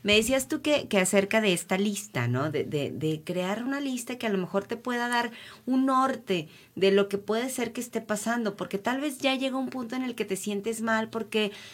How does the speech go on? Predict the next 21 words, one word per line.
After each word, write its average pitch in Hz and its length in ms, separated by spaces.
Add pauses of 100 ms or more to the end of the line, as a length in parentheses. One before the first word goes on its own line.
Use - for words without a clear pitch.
(120)
tus 247 140
relaciones 214 420
de 196 80
pareja 190 360
no 190 120
funcionan, 226 1040 (320)
porque, 208 960 (180)
este... 175 800 (680)
a 220 120
lo 202 100
mejor 262 400
ahí 311 260
me, 294 160
te 190 180
decía 165 220
yo 175 100
hace 196 140
rato, 147 260
no 190 140
somos 466 280
tantos, 202 400